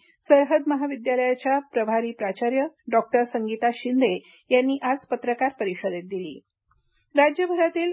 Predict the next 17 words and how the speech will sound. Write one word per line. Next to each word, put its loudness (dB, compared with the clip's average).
उच्च -6
शिक्षण -2
संस्था -4
आणि -2
वसतिगृहांमधील -2
विद्यार्थिनींमध्ये -2
शिक्षणाबरोबरच 2
महिला 4
सुरक्षिततेविषयक 0
कायद्यांबाबत 0
जनजागृती 0
करण्यासाठी -2
राज्याच्या 2
उच्च -8
आणि 4
तंत्रशिक्षण -2
विभागानं -2